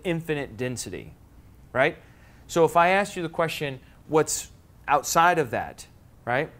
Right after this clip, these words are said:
There is nothing outside of it. That's everything squished into one, right? And so if that's the universe, and if that's anything to do with the actual model of how it all started, right?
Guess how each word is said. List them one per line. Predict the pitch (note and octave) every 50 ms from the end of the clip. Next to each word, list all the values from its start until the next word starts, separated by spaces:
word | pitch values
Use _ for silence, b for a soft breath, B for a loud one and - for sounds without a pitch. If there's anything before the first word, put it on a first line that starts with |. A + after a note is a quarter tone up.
| - - -
There | - D#3+ F3+
is | G#3+ C4+ C4+ G#3+
nothing | G#3+ G#3 G3 - F3+ E3+
outside | F3 E3 C#3 - D#3 D#3 D3
of | C3
it. | C3 A#2 -
That's | - E3+ F3 E3 - -
everything | F#3+ G3 F#3+ G#3 A3+ G#3 G#3+ F3 E3 D#3
squished | D3 - - - F3 E3+ D#3+ - -
into | D3+ C#3+ C#3 C#3 C3+
one, | C#3+ D3+ B2 F#2+ D#2
right? | E2 G#2 C3+ D#3+ - - B B B B B B
And | E3
so | D#3 - F3+ E3
if | D3+ -
that's | F#3+ G#3 B3 A#3+ -
the | - G#3+
universe, | G3 G3+ B3 C4 A3 E3 C3+ C#3 C#3 C#3+ C#3+ - - B B B B
and | C#3+ D3
if | C3+
that's | C#3 F3+ F#3+ G3 F#3+ - -
anything | F#3+ G3 G3+ F#3+ G#3 F#3
to | E3+
do | D3+ C#3+ F#3 F#3 F3+ E3+ E3
with | D#3 D#3 D3 - -
the | - C#3+ A#2
actual | A#2 C#3+ D3 - - D#3 C#3+
model | C#3 C#3 C#3+ D3+ D#3+ D#3+ D3 C#3
of | C3 A#2+ B2+
how | C3+ C3+ C3+
it | C3+ C3
all | B2+ B2 A#2+
started, | - - F3+ F3+ G3 E3+ C3 A#2 G#2+
right? | A2 B2 C3 D3 E3